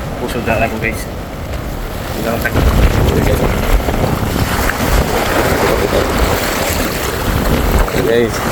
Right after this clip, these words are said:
Ang bugyod. Ay, mahimo, guys.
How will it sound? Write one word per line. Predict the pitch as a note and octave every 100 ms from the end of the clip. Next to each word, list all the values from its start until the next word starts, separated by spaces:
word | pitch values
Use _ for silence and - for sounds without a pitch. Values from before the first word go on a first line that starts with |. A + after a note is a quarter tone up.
| - - - - - - - - - - - F#2+
Ang | A2 A2+
bugyod. | A2+ C3 G#2+ G#2+ - - - - - - - A#2
Ay, | A#2+
mahimo, | B2 B2+ C3+
guys. | C3 A#2+ -